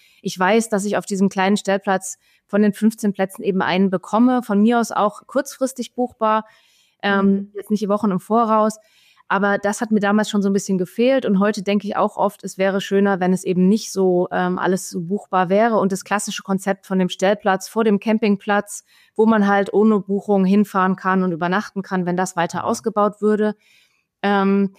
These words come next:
Speaker 1: man sieht ein bisschen den Trend, dass die Buchungsgebühren tatsächlich sehr stark ansteigen. Also wir, wenn wir Platzkorrekturen machen, dass man teilweise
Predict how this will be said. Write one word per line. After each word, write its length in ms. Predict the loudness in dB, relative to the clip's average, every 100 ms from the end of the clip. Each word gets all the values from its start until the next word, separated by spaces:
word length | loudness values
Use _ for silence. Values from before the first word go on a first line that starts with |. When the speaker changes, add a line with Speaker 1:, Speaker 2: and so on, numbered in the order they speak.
| -20 _
Speaker 1:
man 160 | -2 0
sieht 220 | 0 0
ein 80 | 0
bisschen 340 | 0 0 0
den 140 | 2
Trend, 400 | 0 0 0 2
dass 180 | -2 -4
die 240 | -2 0 0
Buchungsgebühren 1000 | -2 -2 0 -2 -4 -4 -2 0 0 0
tatsächlich 760 | -6 -4 -2 -2 -4 -4 -6 _ _
sehr 540 | -8 0 2 2 0 -2
stark 400 | -2 -2 -2 -2
ansteigen. 600 | -2 -2 -2 0 2 2
Also 200 | 0 2
wir, 300 | 2 2 0
wenn 100 | 0
wir 120 | 0
Platzkorrekturen 840 | -2 -6 -6 -6 -4 -4 -2 2 2
machen, 300 | 0 -2 -2
dass 160 | -2
man 140 | -4 -2
teilweise 540 | -2 -2 0 -2